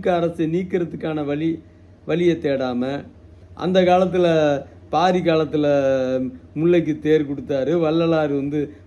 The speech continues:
பா-, "வாடிய பயிரை கண்ட போதெல்லாம் வாடினேன்", இதெல்லாமா பேச்சு, இதெல்லாமா தேர்தல் பிரச்சாரம்?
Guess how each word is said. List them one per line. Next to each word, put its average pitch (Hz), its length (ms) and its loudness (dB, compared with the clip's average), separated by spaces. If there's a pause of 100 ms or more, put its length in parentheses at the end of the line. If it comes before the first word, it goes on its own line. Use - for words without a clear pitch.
(120)
பா-, 143 460 -4
"வாடிய 165 400 0
பயிரை 143 580 0 (360)
கண்ட 165 280 0
போதெல்லாம் 143 540 0
வாடினேன்", 135 480 -4 (360)
இதெல்லாமா 175 580 2
பேச்சு, 170 520 0
இதெல்லாமா 175 460 0
தேர்தல் 180 320 0
பிரச்சாரம்? 160 680 -4